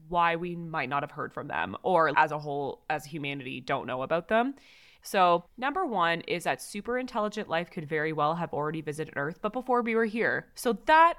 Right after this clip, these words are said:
<laughs> specific theory is the one that we're gonna be talking about a bit, is that basically extraterrestrials came to Earth, gave us a bunch of technology, and then peaced out. Or that extraterrestrials created humans. So that would be one of the explanations, that the first human,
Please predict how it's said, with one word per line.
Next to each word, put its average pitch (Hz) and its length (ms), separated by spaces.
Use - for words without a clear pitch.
<laughs> - 100
specific 269 640
theory 240 320
is 175 140
the 190 100
one 202 200
that 185 100
we're 196 140
gonna 196 100
be 196 80
talking 175 320
about 160 160
a 160 40
bit, 165 240
is 202 220
that 185 320
basically 165 720
extraterrestrials 151 800
came 156 160
to - 100
Earth, - 260
gave 151 180
us 147 100
a - 20
bunch 147 200
of - 40
technology, 135 640
and 131 100
then 135 100
peaced - 320
out. - 280
Or 185 200
that 165 220
extraterrestrials 156 800
created 233 480
humans. 135 560
So 180 560
that 196 280
would 220 140
be 208 160
one 180 200
of 170 60
the 151 100
explanations, - 800
that 131 380
the 135 320
first 180 320
human, 156 560